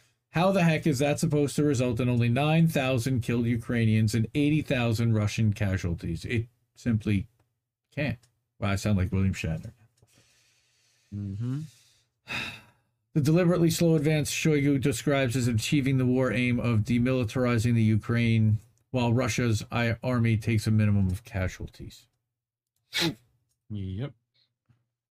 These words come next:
Speaker 1: Most of, most of the experienced younger officers, captains, and majors, and the senior sergeants that were the backbone of the Ukrainian army will,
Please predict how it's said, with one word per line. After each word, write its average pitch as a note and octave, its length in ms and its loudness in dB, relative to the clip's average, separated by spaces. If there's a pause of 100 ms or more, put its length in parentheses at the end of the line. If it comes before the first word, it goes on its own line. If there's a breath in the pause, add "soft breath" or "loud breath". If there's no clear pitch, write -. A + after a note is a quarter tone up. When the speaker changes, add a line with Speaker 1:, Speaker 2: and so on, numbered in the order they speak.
(680)
Speaker 1:
Most D3 300 -2
of, D3 160 -4
most D#3+ 320 2
of C#3 60 0
the C3+ 100 0
experienced A#2 560 -2
younger A2+ 280 2
officers, A2 480 -2
captains, A2+ 580 0
and G#2 100 2
majors, G2+ 540 0 (1000 soft breath)
and A2+ 120 2
the G#2+ 40 2
senior A#2+ 320 0
sergeants G#2+ 580 0
that G#2+ 160 0
were B2+ 200 0
the A2 80 2
backbone A2 400 0
of G#2+ 60 4
the G2 80 2
Ukrainian A2 560 2
army G#2+ 320 2
will, G2 320 0